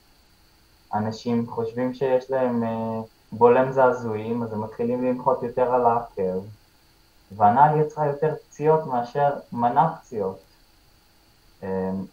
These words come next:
יש מחקרים על זה שמראים ש-, שככל שאנשים, אה,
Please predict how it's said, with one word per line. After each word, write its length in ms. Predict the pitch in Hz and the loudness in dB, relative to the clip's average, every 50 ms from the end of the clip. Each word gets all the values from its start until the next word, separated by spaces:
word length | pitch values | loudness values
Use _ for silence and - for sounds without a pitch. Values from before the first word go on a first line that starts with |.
| _ - | _ -4
יש 220 | - 117 113 - | -2 -2 -2 -2
מחקרים 540 | 139 139 - - 127 120 113 113 110 107 107 | -6 -8 -6 -4 -2 -2 -2 -2 -4 -4 -4
על 100 | 104 104 | -6 -6
זה 160 | 101 107 107 | -6 -6 -8
שמראים 520 | - - 107 104 107 107 117 120 123 127 - | -8 -8 -6 -4 -4 -2 -2 -2 -4 -4 -8
ש-, 120 | - - 135 131 123 123 120 120 - 233 - _ _ _ _ _ _ _ _ _ _ _ _ _ | -6 -4 -2 0 0 0 0 -2 -2 -4 -8 _ _ _ _ _ _ _ _ _ _ _ _ _
שככל 500 | - - - - 123 117 131 135 127 123 | -10 -10 -6 -6 -4 0 2 2 2 2
שאנשים, 1600 | - - 139 131 127 120 117 117 113 113 113 113 113 113 110 110 110 - - _ _ - 120 117 113 113 - 135 131 131 127 123 | 2 0 2 2 4 4 4 2 2 0 0 0 0 0 0 -2 -4 -6 -10 _ _ -8 -6 -6 -6 -6 -6 -8 -6 -4 -2 -2
אה, 220 | 123 117 110 | 0 0 -2